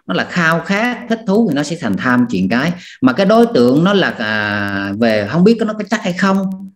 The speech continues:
không biết nhân quả như thế nào, thì nó sẽ phát sanh cái sự hoài nghi triền cái. Đấy. Thì tóm gọn lại là mình nói về pháp hành à.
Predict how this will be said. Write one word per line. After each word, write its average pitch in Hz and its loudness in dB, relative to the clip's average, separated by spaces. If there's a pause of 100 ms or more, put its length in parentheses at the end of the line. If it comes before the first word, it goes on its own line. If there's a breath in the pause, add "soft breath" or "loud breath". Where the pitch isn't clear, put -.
không 185 0
biết 226 4
nhân 190 2
quả 139 0
như 190 0
thế 185 -2
nào, 127 0
thì 127 0
nó 156 0
sẽ 135 -2
phát 196 -2
sanh 156 -4
cái 175 0
sự 107 -2
hoài 113 2
nghi 135 4
triền 92 -4
cái. 147 -2 (360)
Đấy. 170 0 (540 loud breath)
Thì 110 2 (120)
tóm 240 6
gọn 127 4
lại 117 0 (1160)
là 123 2
mình 120 6
nói 175 4
về 143 0
pháp - -6
hành 110 -4
à. 98 -12